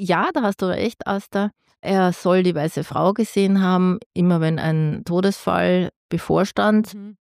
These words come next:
Speaker 1: Beim Rudolf hat er's gesehen und vor allem dann bei seiner Gattin, bevor sie in Genf ermordet wurde. Ich glaube aber, dass er sich da nicht weiß Gott wie geschreckt hat. Also der war so pragmatisch, dass er sich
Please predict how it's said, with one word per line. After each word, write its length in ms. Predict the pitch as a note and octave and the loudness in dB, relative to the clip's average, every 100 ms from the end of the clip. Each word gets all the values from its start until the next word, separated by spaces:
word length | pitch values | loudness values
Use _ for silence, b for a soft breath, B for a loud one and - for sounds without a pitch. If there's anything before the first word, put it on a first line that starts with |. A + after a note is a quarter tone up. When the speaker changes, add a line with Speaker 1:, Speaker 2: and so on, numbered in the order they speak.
| _ - | _ -2
Speaker 1:
Beim 220 | D#3 D#3+ | 0 0
Rudolf 460 | F3+ G3+ G#3 G#3 | 2 4 4 2
hat 120 | F#3+ F3+ | 0 0
er's 200 | F3+ - | -2 -6
gesehen 320 | - E3 E3 | -2 0 0
und 320 | E3 E3 D#3+ | 2 0 0
vor 240 | - - | -8 -4
allem 260 | A#2 C#3+ D3+ | -2 0 0
dann 220 | D3 C#3+ | 0 0
bei 100 | - | -2
seiner 260 | D3+ D3+ D3 | -6 -4 -4
Gattin, 540 | - C#3 - D#3+ D#3+ - | -4 -4 -4 -2 -4 -6
bevor 280 | - - D3+ | -16 -6 -6
sie 140 | - | -4
in 100 | D#3 | -6
Genf 260 | - C3+ - | -4 -6 -4
ermordet 440 | D3+ E3 F3 F#3+ - | -2 0 0 0 2
wurde. 320 | F#3 F3+ F#3 - _ _ _ _ _ _ | 2 2 0 -2 _ _ _ _ _ _
Ich 180 | G3+ - | -8 -2
glaube 320 | F3 G3 A3+ | 2 4 4
aber, 180 | A3+ A3 | 4 4
dass 220 | G#3 - | 0 -2
er 720 | - F#3+ G3 G#3 G#3+ F#3+ - | 0 2 4 4 4 2 -2
sich 180 | G3+ G3 | -2 2
da 140 | G3+ | 4
nicht 220 | F#3+ F#3+ E3 | 4 2 0
weiß 180 | D3+ | -2
Gott 180 | - C#3+ | -2 -4
wie 100 | D3+ | -4
geschreckt 460 | - - - - - | -8 -10 -10 -10 -8
hat. 200 | C#3 - | -8 -4
Also 320 | - D#3+ D#3+ | -2 0 0
der 180 | D#3+ D#3+ | 0 0
war 140 | E3 | 2
so 520 | D#3+ F3 F3 F#3+ F#3+ F#3+ _ _ _ _ | 0 0 4 6 4 2 _ _ _ _
pragmatisch, 840 | - E3 D#3+ C3+ D#3+ - F#3 - - | -4 -2 0 0 2 4 2 2 0
dass 100 | F3 | 2
er 120 | E3+ | 2
sich 400 | F3 F3 E3+ | 2 -2 -4